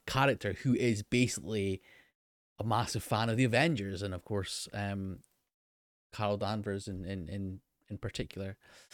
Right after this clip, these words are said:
Uh, we see, we see Kamala's wall as well, and her bedroom is all kinda covered in, like, uh, Captain Marvel,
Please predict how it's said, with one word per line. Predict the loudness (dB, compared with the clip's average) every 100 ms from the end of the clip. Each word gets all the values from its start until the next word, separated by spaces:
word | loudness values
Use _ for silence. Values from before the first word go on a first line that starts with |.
| -18 -20 0
Uh, | 6 8 8 4
we | 2 4 6
see, | 6 6 6 4 4 0 0
we | 0
see | 4 4 4 0 -2
Kamala's | 2 4 4 4
wall | 4 6 6
as | 2 4
well, | 4 6 4
and | 2
her | -2 2
bedroom | 4 4 2
is | -2
all | -2
kinda | -2 -4 -6 _
covered | -10 -6 -6 -6
in, | -6
like, | -8 -10 -16
uh, | -12 -10 -12 _ _ _
Captain | -8 -6 -4 2
Marvel, | 4 6 6 6